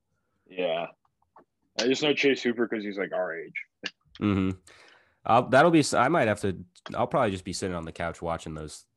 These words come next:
Speaker 2: all of it, the,
Speaker 1: Yeah.
Speaker 2: 'cause I'm pretty excited for this whole card.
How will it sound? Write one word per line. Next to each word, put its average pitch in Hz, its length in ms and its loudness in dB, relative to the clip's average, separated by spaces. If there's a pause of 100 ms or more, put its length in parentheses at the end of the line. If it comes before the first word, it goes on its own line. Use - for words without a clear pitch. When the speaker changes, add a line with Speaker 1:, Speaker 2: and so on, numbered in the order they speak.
(100)
Speaker 2:
all 90 300 0
of 76 80 -6
it, 80 140 -12
the, 85 140 -8
Speaker 1:
Yeah. 90 220 -2
Speaker 2:
'cause 82 100 -2
I'm 104 160 2
pretty 107 220 2
excited 90 340 0
for 82 120 -10
this 80 100 -10
whole 82 160 -4
card. 82 400 -4